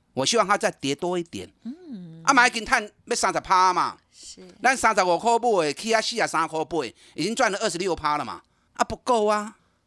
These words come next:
Speaker 1: 旺宏今年每股获利六块钱起跳嘛，本益比现在也是六倍而已。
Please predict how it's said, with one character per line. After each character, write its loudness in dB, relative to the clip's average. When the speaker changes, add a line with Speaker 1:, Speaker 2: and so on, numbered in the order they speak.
Speaker 1:
旺 4
宏 2
今 -4
年 2
每 2
股 -2
获 2
利 -2
六 2
块 2
钱 -2
起 -6
跳 -2
嘛， -10
本 4
益 -4
比 -2
现 2
在 2
也 -2
是 -8
六 0
倍 -2
而 -2
已。 -10